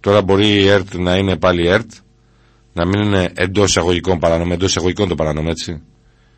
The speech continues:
Γιατί εμείς ήμασταν νόμιμοι πάντα, και παράνομοι ήταν αυτοί που είχαν στήσει τα μορφώματα.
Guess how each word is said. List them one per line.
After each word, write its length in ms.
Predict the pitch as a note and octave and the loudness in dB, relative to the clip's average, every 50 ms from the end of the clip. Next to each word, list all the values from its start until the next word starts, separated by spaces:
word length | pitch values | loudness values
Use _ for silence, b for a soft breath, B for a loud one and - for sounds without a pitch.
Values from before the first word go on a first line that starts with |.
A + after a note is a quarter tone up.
| _ _ | _ _
Γιατί 220 | - D#2+ F2 E2+ F#2 F#2 | -10 -8 -6 -4 -2 0
εμείς 220 | G2 A2+ A2+ - | 0 0 0 0
ήμασταν 340 | - F2+ D#2+ - E2 D#2+ E2 | 0 -2 -2 -2 -4 -4 -2
νόμιμοι 340 | E2 E2+ E2 E2 D#2+ D#2+ D2+ | -2 -4 -4 -4 -4 -6 -2
πάντα, 360 | D#2+ E2 D#2+ E2+ F#2+ G2 G2 b b b b b b b b b b b _ | -2 -2 -2 -2 -4 -6 -8 b b b b b b b b b b b _
και 120 | - - | -12 -4
παράνομοι 320 | - F#2+ G2+ G#2+ G#2+ G#2 G#2+ | -2 0 0 2 0 0 -2
ήταν 160 | F#2+ G#2 G2+ | -2 -2 -2
αυτοί 180 | F#2 - - | -2 -4 -6
που 80 | F#2 E2+ | -6 -4
είχαν 140 | - G#2 F#2+ | -4 -4 -4
στήσει 220 | - G#2 G2+ - | -4 -4 -6 -4
τα 100 | - F#2+ | -2 -2
μορφώματα. 560 | F2+ F2+ E2 D2+ G#2 F#2 E2+ D#2 D#2+ F#2 G#2+ | -2 -2 -2 -2 -2 -2 -2 -2 -2 -6 -6